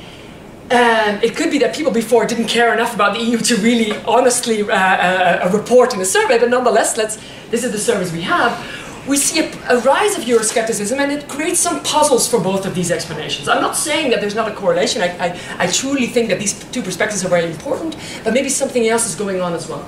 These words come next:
This is, for example, um, the E U opinion survey that, that I do together with the Bertelsmann Foundation.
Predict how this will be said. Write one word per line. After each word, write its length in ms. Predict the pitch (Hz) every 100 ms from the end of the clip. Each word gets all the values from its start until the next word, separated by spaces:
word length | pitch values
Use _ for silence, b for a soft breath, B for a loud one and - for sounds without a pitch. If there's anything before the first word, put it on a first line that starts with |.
| - - B B B B 220
This 200 | 320 370
is, 120 | -
for 120 | 302
example, 500 | 214 240 226 208 190
um, 260 | 196 202 190
the 160 | -
E 100 | 247
U 80 | 254
opinion 360 | 226 262 254 202
survey 400 | 214 202 185 165
that, 220 | 170 -
that 160 | 175
I 120 | 175 160
do 140 | 214
together 340 | 202 190 -
with 120 | 160 160
the 80 |
Bertelsmann 420 | 165 170 170 170 156
Foundation. 540 | 156 226 269 - 180